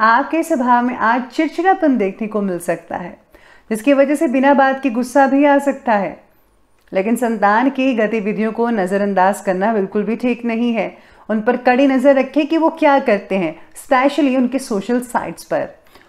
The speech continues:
और हाँ, आज जो है आपको अपने पैटर्नल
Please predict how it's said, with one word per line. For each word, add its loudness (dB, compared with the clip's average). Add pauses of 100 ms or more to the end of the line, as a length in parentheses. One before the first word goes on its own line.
(220)
और 2
हाँ, 4
आज 2
जो 2
है 2
आपको 2
अपने -2 (320)
पैटर्नल 2